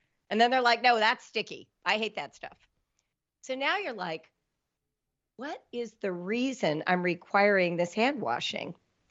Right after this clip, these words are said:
And you might then say to your kid, "I notice you really don't want to, and I seem very fixated on the idea that you should wash your hands 'cause I have this belief about germs.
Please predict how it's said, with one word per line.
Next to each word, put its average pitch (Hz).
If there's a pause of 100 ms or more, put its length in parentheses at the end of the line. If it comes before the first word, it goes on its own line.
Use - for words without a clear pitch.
And 233
you 240
might 302
then 214
say 214
to 214
your 196
kid, 240
"I 208
notice 254
you 202
really 247
don't 190
want 196
to, 196
and 196
I 226
seem 208 (160)
very 254
fixated 180
on 165
the 175
idea 160 (520)
that 175
you 196
should 196
wash 180
your 175
hands 180 (240)
'cause 208
I 233
have 269
this 285
belief 214
about 202
germs. 175